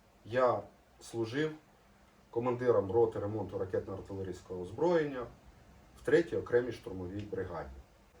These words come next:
За цей час нам вдалося створити найкращу в Збройних силах України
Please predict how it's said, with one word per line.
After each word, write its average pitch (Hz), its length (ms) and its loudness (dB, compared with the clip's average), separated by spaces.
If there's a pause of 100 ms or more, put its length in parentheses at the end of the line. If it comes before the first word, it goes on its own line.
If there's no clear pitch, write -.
(160)
За 120 160 -6
цей 139 200 0
час 160 500 4 (1080)
нам 123 200 -2
вдалося 120 460 0
створити 110 580 0 (800)
найкращу 110 560 2
в 95 40 -10
Збройних 104 360 -4
силах 101 260 -6 (100)
України 147 440 -4